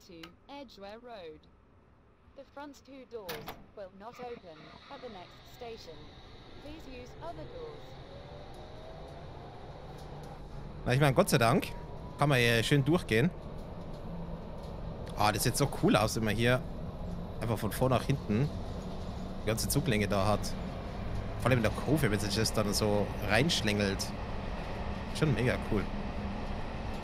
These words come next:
Speaker 2: Die Anzeige stimmt aber nicht ganz. Da wird nämlich dann kommen, äh, next station ist das und das und Mind the Gap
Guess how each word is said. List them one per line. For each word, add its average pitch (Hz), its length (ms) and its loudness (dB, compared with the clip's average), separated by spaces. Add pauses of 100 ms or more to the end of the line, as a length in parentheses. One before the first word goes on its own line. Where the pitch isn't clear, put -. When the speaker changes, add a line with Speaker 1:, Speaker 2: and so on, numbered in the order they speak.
(520)
Speaker 2:
Die 135 60 6
Anzeige 208 300 6
stimmt 170 220 8
aber 127 120 8
nicht 131 180 6
ganz. 127 380 6
Da 135 100 6
wird 139 120 6
nämlich 131 200 6
dann 127 260 6
kommen, 131 340 6 (100)
äh, 113 40 2
next 123 240 2
station 131 500 6
ist 117 160 4
das 135 160 6
und 117 100 4
das 117 400 4
und 107 220 2
Mind 120 180 4
the 120 60 2
Gap 113 180 4